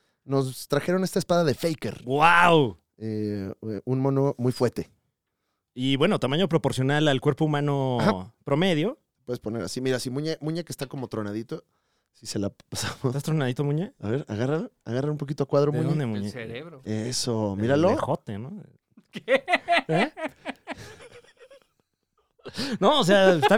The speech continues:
Speaker 2: bien, se vale. Ojalá, ¿no?
Speaker 3: Wow. O sea, está bien, ¿no?
Speaker 1: A ver, Muñe, di algo que diría Faker, el personaje de
Speaker 3: Ay,
Speaker 1: He-Man.
Speaker 3: ¿quién es Faker?
Speaker 1: Ese. Ajá, vas. Una,
Speaker 2: Ajá.
Speaker 1: dos, y
Speaker 3: ¿Es bueno o malo?
Speaker 1: es, eh,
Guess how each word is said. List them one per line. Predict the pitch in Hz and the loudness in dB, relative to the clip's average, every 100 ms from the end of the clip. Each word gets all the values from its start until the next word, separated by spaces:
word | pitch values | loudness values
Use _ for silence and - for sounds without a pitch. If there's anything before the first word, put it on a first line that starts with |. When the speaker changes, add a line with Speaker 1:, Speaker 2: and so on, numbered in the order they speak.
| 480 | 8
Speaker 2:
bien, | 349 - 285 226 226 320 | 8 6 6 2 2 2
se | - | 4
vale. | 320 226 - 156 135 - 320 - - - - _ - - _ - - | 4 6 4 4 2 -2 -6 -6 -6 -8 -8 _ -16 -16 _ -20 -14
Ojalá, | 123 127 107 131 - 196 | -4 -2 0 -2 -4 -6
¿no? | 143 | -8
Speaker 3:
Wow. | 185 202 190 | -6 -4 -6
O | - _ _ _ _ _ _ _ _ _ _ _ | -8 _ _ _ _ _ _ _ _ _ _ _
sea, | 170 | -10
está | - 190 | -2 -2
bien, | 180 190 185 | 0 -4 0
¿no? | 135 | 6
Speaker 1:
A | |
ver, | 165 | 8
Muñe, | 196 202 202 | 8 8 8
di | 208 | 10
algo | 208 208 | 8 6
que | 185 | 6
diría | 147 170 | 6 6
Faker, | 156 185 180 143 110 _ _ | 6 4 6 4 2 _ _
el | 120 120 | -4 -2
personaje | 123 139 151 156 | -2 -2 -2 0
de | |
Speaker 3:
Ay, | 147 | 0
Speaker 1:
He-Man. | 143 127 - | 0 -2 -4
Speaker 3:
¿quién | - 151 | -4 -4
es | 143 | -2
Faker? | 139 135 127 107 - | -2 -4 -4 -10 -4
Speaker 1:
Ese. | 120 - 87 _ _ _ _ _ _ _ _ _ | -2 -2 -4 _ _ _ _ _ _ _ _ _
Ajá, | - 139 98 | -4 -2 2
vas. | 139 - - | 2 2 -4
Una, | 156 135 110 | 0 2 0
Speaker 2:
Ajá. | - - | -4 6
Speaker 1:
dos, | 170 190 - - _ _ | 8 8 6 -10 _ _
y | 208 214 139 - _ | 4 4 2 -4 _
Speaker 3:
¿Es | 160 175 | -10 -2
bueno | 208 226 | 0 4
o | 202 | 4
malo? | 180 175 127 - - | 4 4 2 -2 0
Speaker 1:
es, | 147 165 170 151 | 4 6 4 4
eh, | 151 | 2